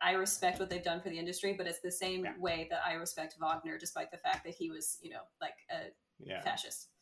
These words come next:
Speaker 1: So,
Speaker 2: Yeah, yeah,
Speaker 1: like,
Speaker 2: yeah.
Speaker 1: <laughs> you know what I
Speaker 2: Yeah.
Speaker 1: mean?
Speaker 2: I do. I mean, if you want a really bad time, play Police Notes. If you, like, that's a, that you'll have a really tough time. So it's basically a visual novel,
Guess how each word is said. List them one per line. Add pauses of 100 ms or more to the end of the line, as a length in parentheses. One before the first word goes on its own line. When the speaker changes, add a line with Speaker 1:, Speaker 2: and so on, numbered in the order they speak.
(340)
Speaker 1:
So,
Speaker 2:
Yeah,
yeah,
Speaker 1:
like,
Speaker 2:
yeah.
Speaker 1:
<laughs>
you
know
what
I
Speaker 2:
Yeah.
Speaker 1:
mean? (1040)
Speaker 2:
I
do.
I
mean,
if
you
want
a
really
bad
time, (180)
play
Police
Notes. (320)
If
you,
like,
that's
a, (600)
that
you'll
have
a
really
tough
time.
So
it's
basically
a
visual
novel,